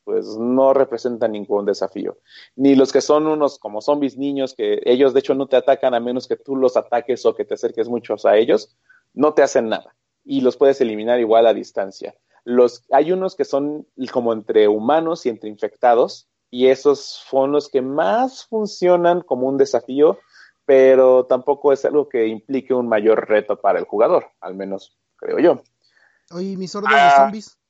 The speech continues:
Speaker 1: las, a, a esas voy. Las hordas de zombies sí van,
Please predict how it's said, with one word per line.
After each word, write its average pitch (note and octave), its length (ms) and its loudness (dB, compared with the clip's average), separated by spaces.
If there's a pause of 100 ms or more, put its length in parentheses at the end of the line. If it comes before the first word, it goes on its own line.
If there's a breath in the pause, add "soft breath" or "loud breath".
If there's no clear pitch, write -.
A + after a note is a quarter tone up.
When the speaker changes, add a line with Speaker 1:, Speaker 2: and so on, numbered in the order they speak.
(640)
Speaker 1:
las, D3 300 0
a, B2+ 100 0 (180)
a A#2 80 2
esas A#2 220 -8
voy. D3 240 -4 (320)
Las D3 340 -2
hordas A3+ 300 0
de F#3 80 -4
zombies E3+ 360 -6
sí F3 180 -14
van, E3 360 -4